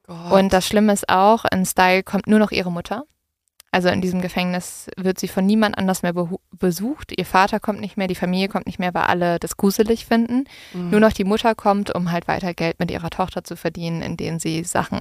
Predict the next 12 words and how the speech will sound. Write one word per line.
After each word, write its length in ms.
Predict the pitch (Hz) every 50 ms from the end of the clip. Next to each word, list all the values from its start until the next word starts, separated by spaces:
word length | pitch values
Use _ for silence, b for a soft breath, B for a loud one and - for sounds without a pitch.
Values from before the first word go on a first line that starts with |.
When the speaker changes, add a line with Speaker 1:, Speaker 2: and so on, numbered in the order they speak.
| -
Speaker 2:
absackt 600 | - - - - - 175 165 - - - - - _ _ _ -
und 100 | 185 175
an 120 | - -
die 80 | 165 -
Presse 320 | - - 175 175 - -
gibt. 300 | - - - _ _ - -
Speaker 1:
Das 140 | - 233 220
ist 120 | 214 208
alles 280 | - - - 214 202 -
so 100 | 226 208
schrecklich. 760 | - - - 214 208 _ - - 180 175 180 185 - - -
Speaker 2:
Ja. 220 | 190 185 180 170